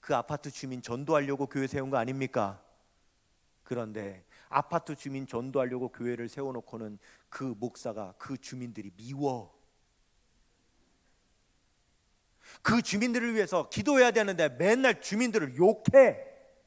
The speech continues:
주민들이 교회를 와야 되는데 교회 오는 게 싫어. 그래서 무슨 부흥이 되겠습니까?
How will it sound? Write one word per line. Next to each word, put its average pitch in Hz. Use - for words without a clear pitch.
주민들이 269
교회를 269
와야 220
되는데 277
교회 294
오는 269
게 247
싫어. 311
그래서 254
무슨 202
부흥이 165
되겠습니까? -